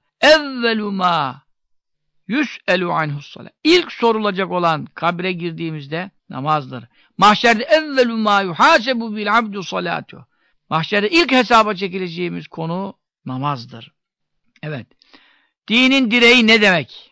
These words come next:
"Femen ekâmâ fekad ekâmed din." Onu ayakta tutan dinini ayakta tutmuş olur. "Ve men terakâ fekad edemed din." Onu bırakan dinini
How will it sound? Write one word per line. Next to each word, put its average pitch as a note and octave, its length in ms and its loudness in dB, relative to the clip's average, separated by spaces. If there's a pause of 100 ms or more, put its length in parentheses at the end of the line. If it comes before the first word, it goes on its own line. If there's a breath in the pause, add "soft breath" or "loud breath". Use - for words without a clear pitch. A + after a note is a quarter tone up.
"Femen F#3+ 260 -4
ekâmâ F#3+ 580 4
fekad F3+ 300 -4
ekâmed F3 580 -2
din." D#3 200 -6
Onu F3+ 220 -2
ayakta G3 400 2
tutan F3+ 360 -6
dinini F#3+ 360 -4
ayakta F3 300 -2
tutmuş - 300 -20
olur. D3+ 220 -10
"Ve - 60 -14
men F3 200 -4
terakâ F#3+ 480 0
fekad F#3 260 -6
edemed F#3 400 -12
din." D#3+ 140 -10
Onu F3 240 -10
bırakan F#3 420 -8
dinini G3 440 -10